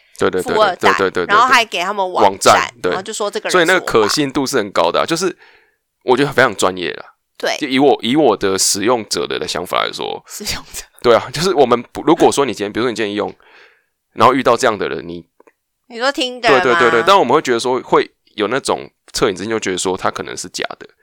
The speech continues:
Speaker 1: 就是我们在那时候，我们在使用，在滑的时候，就知道哪些是假的嘛。像我们第一、二集有听到的，就是，
Speaker 2: 嗯。
Speaker 1: 诶，谁是假的？那我就觉得说我不要跟他太近。但是那个假的假就是很假，但他这种骗呢，就是很真，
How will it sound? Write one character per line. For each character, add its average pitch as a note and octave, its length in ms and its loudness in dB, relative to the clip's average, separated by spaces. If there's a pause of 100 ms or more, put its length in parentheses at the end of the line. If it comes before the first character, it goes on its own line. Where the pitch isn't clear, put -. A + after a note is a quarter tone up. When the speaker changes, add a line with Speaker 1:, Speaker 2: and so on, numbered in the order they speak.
(200)
Speaker 1:
就 A#2 120 -6
是 A#2 260 -6
我 G2+ 80 -6
们 F2+ 120 -10
在 A2+ 160 0
那 A#2 100 -4
时 - 140 -4
候， F#2+ 180 -4
我 - 80 -10
们 F2+ 100 -12
在 G2+ 60 -6
使 - 220 -6
用， F2+ 120 -6
在 G2 80 -4
滑 C2 140 -6
的 A1+ 60 -2
时 - 100 -8
候， D#2+ 60 -8
就 A2 100 -10
知 A2 80 -2
道 A2+ 80 0
哪 E2 140 -10
些 G2 120 -12
是 F#2+ 140 -16
假 - 260 -8
的 - 80 -14
嘛。 A#1+ 120 -10
像 G#2+ 120 -2
我 F#2+ 60 -4
们 F#2 100 -10
第 - 120 -16
一、 G#2+ 100 -2
二 G2+ 80 -2
集 - 120 -8
有 - 80 -4
听 - 140 -12
到 B1+ 200 -4
的， - 100 -20 (480)
就 G#2 100 -6
是， G2+ 120 -4
Speaker 2:
嗯。 - 120 -10 (580)
Speaker 1:
诶， A#2+ 100 0
谁 F2+ 180 -4
是 F#2+ 120 -12
假 - 140 -8 (120)
的？ A#1 100 -6
那 F#2 80 -2
我 E2 80 -4
就 F2 80 -8
觉 - 80 -12
得 - 60 -12
说 - 120 -16
我 - 100 -12
不 F2 100 -6
要 E2 80 -2
跟 C#2+ 100 -8
他 D2 60 -6
太 - 180 -12
近。 - 180 -12
但 A#2+ 80 0
是 D3 120 -6
那 D#3 100 0
个 G#2+ 120 -2
假 E2 280 -2
的 D#2+ 180 -6
假 - 200 -2
就 G2 100 -14
是 F#2+ 140 -10
很 D#2+ 140 -16
假， - 140 -14 (840)
但 D#3+ 120 2
他 D#3+ 80 4
这 D3 120 0
种 F#2+ 160 -2
骗 A2 280 2
呢， F#2 120 -4
就 A2+ 120 -6
是 G#2+ 220 -10
很 D#2+ 260 -10
真， G2 320 -4